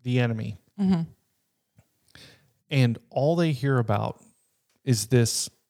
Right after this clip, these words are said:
Speaker 1: impending doom. There's a mortar coming, there's a rocket coming, there's
Speaker 2: Yeah.
Speaker 1: a bullet coming, whatever. And what he likens it to is you put it in, put a child into a room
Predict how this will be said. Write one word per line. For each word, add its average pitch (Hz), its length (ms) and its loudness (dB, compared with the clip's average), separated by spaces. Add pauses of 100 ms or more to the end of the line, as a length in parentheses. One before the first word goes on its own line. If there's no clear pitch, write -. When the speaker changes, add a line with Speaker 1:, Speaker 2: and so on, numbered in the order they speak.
Speaker 1:
impending 135 600 0
doom. 113 380 -2 (380)
There's 107 300 0
a 117 40 2
mortar 180 480 2
coming, 147 640 0
there's 113 540 0
a - 80 -2
rocket 151 580 0
coming, 117 500 0
there's 104 240 -2
Speaker 2:
Yeah. 143 100 0
Speaker 1:
a 170 40 -8
bullet 170 380 0
coming, 113 400 2 (380)
whatever. 123 420 0 (380)
And 160 140 0
what 190 120 2
he 160 80 0
likens 131 500 0
it - 160 -4
to 110 360 2 (280)
is 127 260 2
you 135 80 0
put 151 240 -2
it 156 120 2
in, 131 200 0 (480)
put 170 120 6
a 180 60 -4
child 113 460 0
into 123 240 0
a 135 60 2
room 107 460 -2